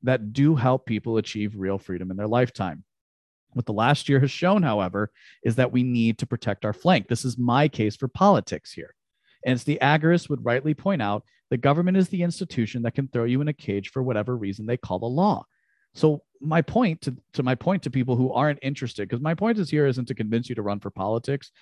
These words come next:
so much as it is to convince you to stop, you know, making f-,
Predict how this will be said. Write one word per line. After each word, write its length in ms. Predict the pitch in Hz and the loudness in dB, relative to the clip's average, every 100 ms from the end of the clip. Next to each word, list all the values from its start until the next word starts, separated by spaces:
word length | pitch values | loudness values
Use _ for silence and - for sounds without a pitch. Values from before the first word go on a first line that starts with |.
| - _ | -20 _
so 160 | - | 0
much 220 | 139 135 131 | 2 2 2
as 100 | 123 | 2
it 80 | |
is 140 | 127 123 | 2 0
to 80 | 120 | -2
convince 340 | 113 120 131 | -2 -2 -4
you 60 | 127 | -6
to 80 | |
stop, 340 | 110 123 110 - _ _ | -6 -2 -2 -2 _ _
you 120 | - 104 | -10 -6
know, 100 | 98 | -4
making 360 | 110 110 104 - | -4 -6 -8 -10
f-, 120 | 123 | -8